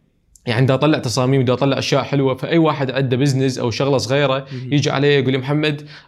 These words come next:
Speaker 1: أدفع لك، يعني اشتغل لي هاي الشغلة وأدفع لك مقابلها فلوس."
Speaker 2: مهم.
Speaker 1: فأنا طالب، ليش لا؟ أقول له: "أوكي، أشتغل." فقبل ما أتخرج من الجامعة بلشت أنا أشتغل بالجرافيك وبالتصوير بهاي الأمور.
Speaker 2: مهم.
Speaker 1: فلما تخرجت من الجامعة،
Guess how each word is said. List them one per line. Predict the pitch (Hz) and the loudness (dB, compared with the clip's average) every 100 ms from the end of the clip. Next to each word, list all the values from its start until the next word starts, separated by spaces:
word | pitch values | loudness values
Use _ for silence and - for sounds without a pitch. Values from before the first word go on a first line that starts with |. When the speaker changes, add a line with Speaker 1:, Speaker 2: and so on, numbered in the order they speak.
| - | -6
Speaker 1:
أدفع | 127 - 151 | -4 0 0
لك، | 156 151 - | 0 -2 -4
يعني | 139 131 123 127 127 107 107 - | -2 -2 -2 -2 -4 -8 -8 -8
اشتغل | - 160 196 | 0 2 4
لي | |
هاي | 190 | 4
الشغلة | 180 170 190 | 2 2 0
وأدفع | 196 156 151 131 | 2 0 0 0
لك | 127 - 123 | -2 -4 -8
مقابلها | 123 127 117 113 110 | -2 0 0 0 -2
فلوس." | 110 113 110 107 | -4 -6 -6 -8
Speaker 2:
مهم. | - _ _ | -16 _ _
Speaker 1:
فأنا | - 135 147 151 151 135 160 170 | -2 0 0 -2 -6 -2 0 2
طالب، | 175 160 147 143 151 | 2 2 2 0 0
ليش | 160 - | 0 0
لا؟ | 131 139 - | -4 -6 -8
أقول | 120 135 | -2 0
له: | 131 | 0
"أوكي، | 135 131 113 | 0 -2 -6
أشتغل." | 113 - 120 107 107 - - - _ | -8 -6 -4 -6 -10 -20 -20 -20 _
فقبل | 143 190 214 | 0 2 2
ما | 190 | 0
أتخرج | 190 190 165 | 0 0 0
من | 185 | 0
الجامعة | 165 190 185 | 0 -2 0
بلشت | 160 160 156 | 0 0 0
أنا | 135 135 | -2 -2
أشتغل | 127 123 120 | -2 -2 0
بالجرافيك | 113 110 113 139 135 127 | -2 -2 -2 -2 -4 -6
وبالتصوير | 117 107 113 - 131 120 | -8 -8 -10 -4 -4 -2
بهاي | 104 117 | -4 -4
الأمور. | 113 110 113 113 - | -4 -6 -8 -14 -14
Speaker 2:
مهم. | 120 113 | -12 -6
Speaker 1:
فلما | 110 147 175 | 0 2 2
تخرجت | 175 185 170 202 180 170 | 0 0 0 0 0 0
من | 170 | 0
الجامعة، | 196 - 180 131 135 170 | 0 0 0 0 -4 -6